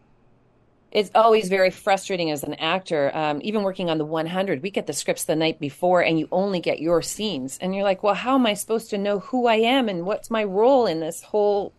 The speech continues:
enterprise?" And, um, so Amanda was really great. <laughs> I was like, "I need to know what the heck's happening in this scene." And, um, and so I chose to play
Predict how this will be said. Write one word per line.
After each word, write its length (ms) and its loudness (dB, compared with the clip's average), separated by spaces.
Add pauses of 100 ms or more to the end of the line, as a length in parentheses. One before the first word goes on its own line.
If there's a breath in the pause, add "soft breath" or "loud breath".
(440)
enterprise?" 760 -2
And, 500 -6
um, 280 -4
so 140 -4
Amanda 360 -2
was 180 -2
really 240 -4
great. 400 -8
<laughs> 100 -10
I 40 -4
was 240 -12
like, 200 -2 (220 loud breath)
"I 120 2
need 200 -2
to 100 -10
know 180 4
what 160 2
the 80 0
heck's 240 -6
happening 480 -2
in 80 -8
this 180 -8
scene." 400 -2
And, 320 -8 (440 loud breath)
um, 280 0
and 120 -2
so 140 2
I 120 4
chose 300 -6
to 60 -8
play 460 -2